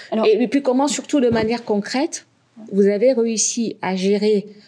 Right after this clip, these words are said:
Speaker 2: ce passage-là, de l'information à la sensibilisation des collaborateurs, parce que ça, on n'en a pas parlé, de manière concrète, est-ce que c'est, euh, des, des questionnaires, est-ce que c'est des entretiens ?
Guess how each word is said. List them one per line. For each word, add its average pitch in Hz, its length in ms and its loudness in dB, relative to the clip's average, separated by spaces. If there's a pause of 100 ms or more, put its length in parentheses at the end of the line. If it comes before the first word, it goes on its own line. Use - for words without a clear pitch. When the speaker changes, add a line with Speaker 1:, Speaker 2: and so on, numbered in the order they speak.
(100)
Speaker 2:
ce - 160 0
passage-là, 185 760 -2
de 190 120 -2
l'information 208 960 -2 (300)
à 185 100 0
la 185 80 0
sensibilisation 196 840 -4
des 196 100 0
collaborateurs, 185 760 -2
parce - 140 -6
que - 100 -14
ça, 190 120 -10
on 185 40 -8
n'en 170 140 -8
a 165 80 -12
pas - 120 -10
parlé, 196 420 0 (320)
de 175 100 0
manière 180 280 -4
concrète, 165 500 -12
est-ce 170 180 -8
que 220 200 2
c'est, - 680 -10 (440)
euh, 156 240 -2
des, 147 400 -6
des - 120 -10
questionnaires, 202 1120 -2
est-ce 175 180 -8
que 196 100 -4
c'est 190 140 -8
des 165 180 -6
entretiens ? 196 840 -6